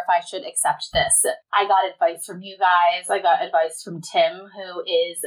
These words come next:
my husband, who knew what it was like for me at home, not loving my job. And I'm someone who can't fake it very well, even if I have amazing coworkers and amazing career. If I don't feel super passionate about it,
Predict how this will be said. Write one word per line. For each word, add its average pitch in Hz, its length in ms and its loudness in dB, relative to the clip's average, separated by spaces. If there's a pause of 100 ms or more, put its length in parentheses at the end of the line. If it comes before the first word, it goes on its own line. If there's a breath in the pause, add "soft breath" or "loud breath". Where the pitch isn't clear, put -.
my 185 200 2
husband, 185 540 0
who 190 220 -6
knew 180 400 4 (240 loud breath)
what 214 160 2
it 202 80 2
was 202 180 -2
like 175 280 0 (140)
for 208 160 -18
me 190 280 -12
at - 320 2
home, 185 320 -2
not 185 280 2
loving 185 320 0
my 175 200 -2
job. 170 400 4
And 190 100 2
I'm 185 160 2
someone 190 400 0
who 190 320 4 (300)
can't 208 180 4 (140)
fake 170 220 0
it 202 200 4
very 190 260 0
well, 175 400 2
even 202 200 0
if 180 160 0
I 180 60 4
have 175 260 0
amazing 196 420 4
coworkers 190 760 0
and 190 120 0
amazing 180 680 2 (140)
career. 208 460 4
If - 60 -2
I 185 280 4
don't 190 280 -8
feel 185 160 2
super 196 340 0
passionate 175 460 2
about 220 280 4
it, 233 220 2